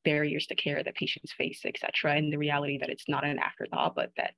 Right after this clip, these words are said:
from the very first day before you even enter medical school, um, as a physician,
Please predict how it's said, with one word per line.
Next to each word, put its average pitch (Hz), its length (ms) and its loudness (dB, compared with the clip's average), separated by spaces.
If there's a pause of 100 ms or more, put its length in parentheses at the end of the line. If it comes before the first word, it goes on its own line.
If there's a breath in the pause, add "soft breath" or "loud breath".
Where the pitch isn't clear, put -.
from 139 320 2
the 135 60 -2
very 131 160 2
first - 240 -6
day 143 180 0
before 139 240 -4
you 147 120 0
even - 200 -6
enter 143 200 -2
medical - 340 -6
school, 156 340 -2 (260 loud breath)
um, 151 260 0
as 147 180 2
a 143 180 2 (160)
physician, 160 480 0